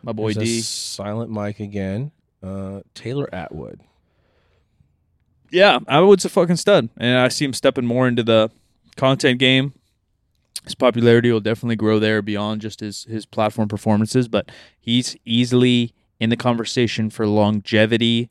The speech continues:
Speaker 1: dominance, um, and, and the gap between him and, you know, two, three, four, five in his weight class is, is pretty undeniable. Uh, pure strength and performance, he, he, he can go down as the best powerlifter of all time. I think if he continues, depending on what route, I, I know he's,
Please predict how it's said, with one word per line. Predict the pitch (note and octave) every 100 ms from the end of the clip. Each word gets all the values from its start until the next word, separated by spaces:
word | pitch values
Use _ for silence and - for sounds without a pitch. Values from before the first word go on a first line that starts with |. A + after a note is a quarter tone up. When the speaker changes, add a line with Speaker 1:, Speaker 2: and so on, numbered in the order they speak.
| _
Speaker 1:
dominance, | A#2 A2 A2 A2+ A2 A2+ - - _ _ -
um, | G2 F#2+ F#2 F#2 F2+ -
and, | G#2 -
and | G#2+
the | G#2
gap | G2 A2+ A2
between | G#2+ - A#2 G#2+
him | G2 A2 A2 G#2+
and, | G2 F2+
you | G#2+ G2
know, | F#2+
two, | - A2+
three, | - A2
four, | - G#2
five | G2+ A2+ A2 G#2+
in | F#2+ G#2+
his | G2+
weight | G2 G#2 -
class | G2+ F#2+ F#2+ - - _ _ _ _ _
is, | - G#2+ F#2+
is | - -
pretty | C3 B2
undeniable. | G#2+ G2 F#2+ G2+ F#2+ C2 - -
Uh, | F2+ F2+
pure | - - B2+
strength | B2 - A#2 A2+ A2
and | G2
performance, | G#2 - G#2 A2 F#2+ - -
he, | G2
he, | - A2 A2
he | G#2 A2
can | A#2+
go | A#2 G2
down | F#2 F#2
as | F2+
the | -
best | G2 -
powerlifter | G2+ G2+ F#2+
of | G2+
all | G2+
time. | G#2+ A2
I |
think | G2+ G2+
if | G2+
he | G2+
continues, | G2 - G2+ G2+ F#2+ -
depending | G#2 G#2+ G2+
on | F#2+
what | G2 -
route, | G2 F#2+
I, | F#2+ -
I | G#2
know | A2 G#2
he's, | G2+